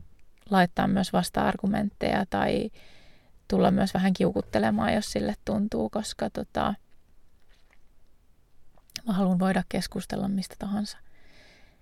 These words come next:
Kunhan se on sellaista rakentavaa tietysti, semmoinen trollaaminen on sitten erikseen. Mut mä en usko, että jos sä oot kuunnellut tän jakson, niin sä tuskin tuut trollaamaan. Ähm,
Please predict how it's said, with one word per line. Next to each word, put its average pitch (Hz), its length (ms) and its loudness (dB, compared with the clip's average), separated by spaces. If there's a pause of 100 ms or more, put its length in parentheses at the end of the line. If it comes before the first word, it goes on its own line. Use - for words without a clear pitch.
(340)
Kunhan 311 200 10
se 320 60 6
on 302 60 6
sellaista 285 260 2
rakentavaa 190 520 4
tietysti, - 500 -2
semmoinen 202 300 0
trollaaminen 196 640 2
on 196 80 -2
sitten - 300 -6
erikseen. 202 600 -2 (560)
Mut 196 240 4 (120)
mä 196 100 4
en 190 100 4
usko, - 300 0 (120)
että 185 200 -2
jos 185 100 -2
sä 202 80 2
oot 196 100 2
kuunnellut 190 480 -2
tän 196 120 -4
jakson, 202 380 -4
niin 196 100 -2
sä 202 140 -8
tuskin 202 300 -8
tuut 202 180 -8
trollaamaan. 202 680 -2 (1120)
Ähm, 185 340 2